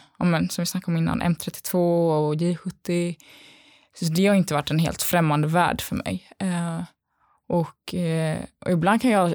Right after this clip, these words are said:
känna att, ja, men, eh, kille och tjej kan vara ganska bra dynamik tillsammans. Eh, så att, ehm, så det var inte alls något så här främmande eller läskigt för mig. Ehm,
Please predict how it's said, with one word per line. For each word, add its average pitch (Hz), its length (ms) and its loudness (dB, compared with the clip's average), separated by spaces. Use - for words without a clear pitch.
känna 165 260 0
att, 151 140 -4
ja, - 80 0
men, 180 260 4
eh, 175 300 0
kille 175 200 2
och 170 40 0
tjej 190 180 0
kan 226 100 0
vara 220 100 2
ganska 196 220 0
bra 165 120 2
dynamik 160 760 -2
tillsammans. - 600 -4
Eh, 180 320 -2
så 185 140 -4
att, 185 220 -6
ehm, 185 360 2
så - 160 2
det 233 200 4
var 226 120 4
inte 190 200 2
alls 170 320 0
något 147 140 -4
så - 80 -6
här - 140 -4
främmande 160 760 2
eller 156 220 0
läskigt - 640 -2
för 175 100 4
mig. 185 400 2
Ehm, 175 480 -2